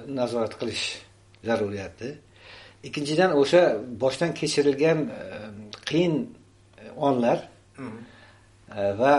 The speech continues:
Speaker 1: darhaqiqat kimdir tushunmasligi, ayniqsa, mana, nafaqat rahbariyat, nafaqat mulozimlar, ehtimolki, aholining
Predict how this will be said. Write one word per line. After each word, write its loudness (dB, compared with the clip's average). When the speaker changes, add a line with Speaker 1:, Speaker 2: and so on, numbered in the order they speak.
Speaker 1:
darhaqiqat 2
kimdir 4
tushunmasligi, 2
ayniqsa, -4
mana, -4
nafaqat -2
rahbariyat, 2
nafaqat -2
mulozimlar, 2
ehtimolki, 0
aholining 0